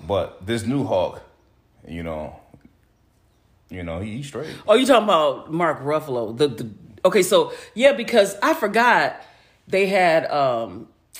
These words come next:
Speaker 2: Eric Bana was the first Hulk movie, and we, nobody ever talks about that. They try to act like that never happened.
Speaker 1: No.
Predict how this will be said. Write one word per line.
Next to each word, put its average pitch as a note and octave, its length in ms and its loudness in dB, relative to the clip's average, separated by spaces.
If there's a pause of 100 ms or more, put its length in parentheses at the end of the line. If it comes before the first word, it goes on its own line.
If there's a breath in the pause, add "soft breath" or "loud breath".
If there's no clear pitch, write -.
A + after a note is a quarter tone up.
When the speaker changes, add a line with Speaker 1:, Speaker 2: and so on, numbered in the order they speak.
(180)
Speaker 2:
Eric F3+ 420 -2
Bana D#3 680 2
was C3+ 320 -4
the C3+ 80 -6
first D3+ 360 -2
Hulk B2 260 -2
movie, A#2+ 380 -6
and A#2+ 120 -6
we, C#3 120 -6
nobody C3 380 -2
ever A#2+ 120 -8
talks C3 260 -4
about A2 220 -6
that. A2 100 -6
They B2 60 -8
try C3+ 160 -2
to A2 60 -2
act - 80 -10
like A2 140 -8
that B2 120 -2
never A#2 180 -6
happened. A2+ 260 -6
Speaker 1:
No. E2 180 -6